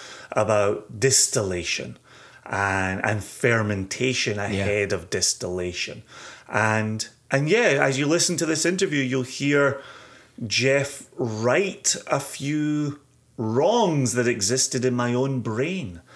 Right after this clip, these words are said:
Speaker 1: and,
Speaker 2: Mm-hmm.
Speaker 1: and just kind of fine tunes how you understand malting when it comes to you from a distiller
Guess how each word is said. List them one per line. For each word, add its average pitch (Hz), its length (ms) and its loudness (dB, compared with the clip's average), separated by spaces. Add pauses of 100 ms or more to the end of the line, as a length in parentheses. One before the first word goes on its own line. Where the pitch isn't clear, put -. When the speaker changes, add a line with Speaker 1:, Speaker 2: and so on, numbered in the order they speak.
(220)
Speaker 1:
and, 110 640 2
Speaker 2:
Mm-hmm. 123 140 2
Speaker 1:
and 117 180 0
just 143 260 2
kind 143 160 2
of 127 80 2
fine 175 680 0
tunes 135 1000 2 (320)
how 156 200 2
you 190 220 4
understand 139 760 2
malting 139 640 2
when 123 100 2
it 123 160 -2
comes 135 340 -4
to - 120 -4
you 123 120 -2
from 120 260 -2
a 107 40 -2
distiller 196 640 2